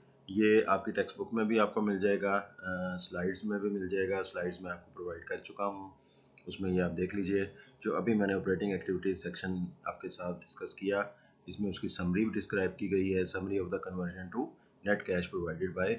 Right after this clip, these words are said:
operating activities with the help of indirect method। ये आपको summary बता दी है, इसको आप अपने जहन में रखें। Uh, non cash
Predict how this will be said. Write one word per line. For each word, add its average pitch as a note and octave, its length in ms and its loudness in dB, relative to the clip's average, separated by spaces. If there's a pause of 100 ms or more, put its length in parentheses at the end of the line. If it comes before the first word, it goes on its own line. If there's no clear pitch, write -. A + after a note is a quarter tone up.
operating E2+ 360 -2
activities F#2 520 -8
with E2+ 140 -12
the F2+ 120 -12
help - 280 -14
of - 160 -18
indirect D#2+ 360 -8
method। - 320 -16 (440)
ये G2+ 40 -2
आपको G2 180 -2
summary F#2 340 2
बता G#2+ 180 4
दी G#2+ 160 4
है, G#2 180 8
इसको F2 180 -4
आप F2 180 0
अपने F2+ 180 -2
जहन F2+ 320 -2
में A2 80 2
रखें। G#2 380 -4 (720)
Uh, F#2+ 240 2
non G#2 220 6
cash A#2 180 6